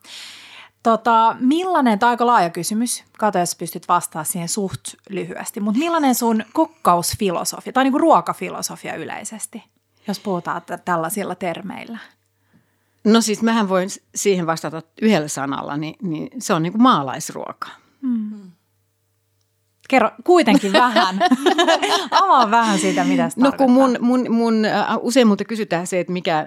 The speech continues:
Speaker 2: minkä maan keittiö on
Speaker 1: Mm.
Speaker 2: niinku mun suosikki, niin jos ei se ole kotimaa, mikä tällä hetkellä on oikein kiinnostava ja antaa paljon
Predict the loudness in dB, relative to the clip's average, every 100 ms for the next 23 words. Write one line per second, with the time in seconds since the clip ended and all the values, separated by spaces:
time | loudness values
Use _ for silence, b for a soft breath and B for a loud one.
0 | -6 -4 -2 -2 0 2 2 2 -2 -6
1 | -6 _ 0 0 -2 -4 -2 -2 -2 -4
2 | -4 -4 -6 -8 -8 -6 -4 -4 -4 -4
3 | -4 -6 -2 -2 0 0 0 0 -4 B
4 | B B B -6 -4 -4 -4 -4 -6 -8
5 | -6 -4 -4 -4 -6 -6 -8 -6 -6 -6
6 | -8 -8 -6 -6 -6 -8 -8 -6 -6 -6